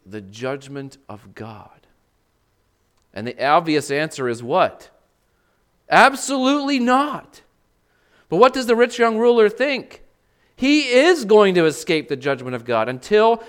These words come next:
faced with the truth. And there are so many people around us that think living a moral, upright life is going to somehow take away God's wrath on the day of judgment.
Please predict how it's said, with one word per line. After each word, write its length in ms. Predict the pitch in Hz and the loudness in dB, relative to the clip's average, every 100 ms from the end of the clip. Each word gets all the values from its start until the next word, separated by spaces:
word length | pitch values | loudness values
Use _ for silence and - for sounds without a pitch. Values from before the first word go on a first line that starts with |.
| - | -20
faced 460 | - 202 190 196 - _ | -4 2 2 0 -8 _
with 420 | 135 165 160 - - | -4 -2 -2 -8 -18
the 80 | 131 | -16
truth. 640 | - 160 107 90 _ _ _ _ _ _ _ _ _ _ - | -8 -6 -6 -8 _ _ _ _ _ _ _ _ _ _ -18
And 140 | 127 | -8
there 120 | 165 | -4
are 120 | 147 120 | -4 -4
so 400 | - 180 185 190 | -10 -8 -6 -6
many 240 | 190 185 | -6 -10
people 420 | 190 196 190 160 | -12 -14 -10 -8
around 440 | 147 139 139 143 113 | -6 -6 -6 -6 -10
us 180 | 104 | -10
that 260 | 120 110 _ | -10 -10 _
think 300 | 151 131 - | -8 -8 -10
living 320 | 135 139 135 120 | -6 -6 -4 -6
a 120 | 113 | -6
moral, 840 | 110 127 151 170 180 185 190 190 _ _ _ _ _ _ _ _ _ _ _ _ _ _ _ - | -6 -4 -2 0 0 0 -2 -6 _ _ _ _ _ _ _ _ _ _ _ _ _ _ _ -2
upright 540 | 147 156 165 160 160 | -2 -2 0 0 0
life 680 | 139 135 131 110 95 - _ _ _ _ _ _ _ _ _ _ _ - | -2 -2 0 -2 -6 -16 _ _ _ _ _ _ _ _ _ _ _ -8
is 180 | 127 113 | -8 -8
going 360 | 113 139 143 | -6 -4 -4
to 100 | 120 | -8
somehow 840 | - - 147 147 139 127 110 82 - _ _ _ _ _ _ _ _ _ _ - | -10 -6 -6 -6 -4 -2 -2 -6 -16 _ _ _ _ _ _ _ _ _ _ -18
take 300 | 139 131 131 | -12 -10 -8
away 280 | 110 104 | -6 -6
God's 440 | 92 98 104 107 101 | -6 -4 -4 -6 -8
wrath 460 | 98 98 87 - - | -6 -4 -6 -12 -20
on 100 | 92 | -18
the 80 | 85 | -16
day 240 | 92 95 | -14 -14
of 140 | 87 | -14
judgment. 480 | 85 85 85 - - | -16 -18 -18 -20 -20